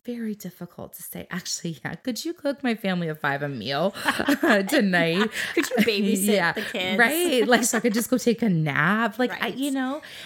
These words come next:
Speaker 1: And so my, when I, I remember hearing that message, and I was like, "Yes, like, just do it. Just be there. Just go into that situation when you know a friend is hurting. Don't
Speaker 2: Mm-hmm.
Speaker 1: wait for the invitation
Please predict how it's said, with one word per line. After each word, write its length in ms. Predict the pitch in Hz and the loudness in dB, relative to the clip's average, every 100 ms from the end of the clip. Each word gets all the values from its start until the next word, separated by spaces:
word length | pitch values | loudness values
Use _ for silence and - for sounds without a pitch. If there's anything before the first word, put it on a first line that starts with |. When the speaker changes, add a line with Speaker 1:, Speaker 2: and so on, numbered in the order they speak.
| - | -4
Speaker 1:
And 180 | 247 220 | 0 0
so 540 | - 240 214 220 - _ _ | -2 -4 -4 -6 -6 _ _
my, 500 | 202 202 208 202 214 | -2 0 0 -2 -10
when 160 | 196 208 | -6 -4
I, 100 | 226 | -4
I 240 | 208 - 214 | -6 -6 -4
remember 240 | 226 254 | -4 -6
hearing 500 | 196 - - 202 214 | -10 -16 -8 -4 -2
that 180 | 180 - | -4 -8
message, 500 | 175 156 - 180 175 - - | -10 -8 -8 -8 -10 -18 -16
and 80 | 180 | -8
I 40 | 180 | -8
was 120 | 175 | -8
like, 140 | 175 _ _ _ | -14 _ _ _
"Yes, 680 | 190 208 220 190 - - - - - | -14 -8 -6 -8 -10 -12 -12 -20 -12
like, 200 | - 208 - _ _ - | -6 -6 -8 _ _ -10
just 640 | 170 - 247 254 269 - - _ - 143 | -4 -2 -2 -4 -6 -6 -10 _ -18 -14
do 240 | - 175 170 | -6 -4 -4
it. 200 | - - - | -10 -14 -6
Just 480 | 220 240 - 156 - | -4 -4 -10 -14 -10
be 220 | 165 170 | -6 -4
there. 320 | 139 101 - - - 170 | -4 -8 -10 -16 -14 -6
Just 460 | 226 254 190 156 | -4 -4 -8 -8
go 480 | 208 175 185 202 - - | -6 -6 -4 -6 -6 -4
into 180 | 190 185 | -4 -4
that 160 | 180 - | -12 -12
situation 440 | 180 - 156 170 | -12 -10 -10 -8
when 140 | 160 170 | -8 -6
you 80 | |
know 420 | 185 175 170 202 220 | -6 -4 -2 -2 -2
a 60 | |
friend 320 | 208 190 185 | -4 -6 -6
is 140 | 170 - | -8 -10
hurting. 480 | 170 160 82 73 190 - _ 185 | -8 -8 -8 -12 -14 -20 _ -6
Don't 240 | 175 175 | -4 -2
Speaker 2:
Mm-hmm. 100 | 165 | -2
Speaker 1:
wait 280 | 170 175 - | -2 -2 -4
for 120 | - | -8
the 220 | 185 175 - | -6 -8 -6
invitation 920 | 160 151 160 - - 156 - 143 | -6 -6 -8 -8 -10 -8 -8 -8